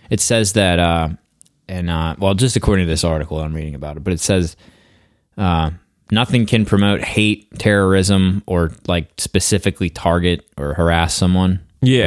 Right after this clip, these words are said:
Speaker 1: Which all makes sense. But it says you can still share consensual adult porn stuff, um, as long as your tweets are marked that they're sensitive. So if it's not,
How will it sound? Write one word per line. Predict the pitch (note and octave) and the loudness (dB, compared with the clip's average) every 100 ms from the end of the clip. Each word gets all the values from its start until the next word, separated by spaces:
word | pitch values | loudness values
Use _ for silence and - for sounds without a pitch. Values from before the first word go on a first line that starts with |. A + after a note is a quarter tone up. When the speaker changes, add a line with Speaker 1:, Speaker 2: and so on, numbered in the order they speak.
| A1+ | 2
Speaker 1:
Which | E2 | 2
all | |
makes | E2+ E2 - | 2 0 -2
sense. | F2+ F2+ - - _ _ _ _ _ | -2 -2 -4 -16 _ _ _ _ _
But | G#2+ F2+ | 0 0
it | |
says | - F#2 F2 | 0 0 0
you | F#2+ G#2 | 0 0
can | - G2+ F2 E2 _ | 0 2 2 -2 _
still | - - A#2 A#2 | -6 -2 2 2
share | G#2+ - - A2+ G#2+ G2+ G2+ G2 _ _ _ _ _ - | 0 -2 2 2 4 4 2 0 _ _ _ _ _ -10
consensual | - G#2+ - A2+ G#2 - G#2 G2+ G2 F#2+ | 0 0 2 2 2 2 4 4 4 4
adult | D#2+ F2 F#2 F2+ _ _ _ _ - - | 2 2 2 0 _ _ _ _ -20 -4
porn | G2+ F#2+ F#2 | 0 2 0
stuff, | - E2+ D#2+ - - - _ _ _ _ _ _ | 0 0 0 -2 -12 -18 _ _ _ _ _ _
um, | F2 E2+ D#2 D#2+ D#2 - _ _ _ _ _ _ _ _ _ _ _ | -2 0 0 -2 -4 -10 _ _ _ _ _ _ _ _ _ _ _
as | F#2+ F2+ | -2 2
long | F#2+ G2 G2 | 2 2 2
as | D2 F#2 F2 - _ _ - | 2 2 0 -2 _ _ -12
your | G2+ F2+ F2 F2 E2 E2 _ _ _ | -4 0 2 2 2 -2 _ _ _
tweets | - A2 G2+ - | -4 0 0 0
are | E2 | 0
marked | E2 E2 D2 - - | 2 0 -2 -6 -10
that | E2+ | -6
they're | D2 | -6
sensitive. | - D2 - - - - _ | -4 -6 -6 -14 -16 -20 _
So | - F2 | -2 -2
if | E2+ | -2
it's | - | 0
not, | F#2+ F#2+ F2+ | 0 2 0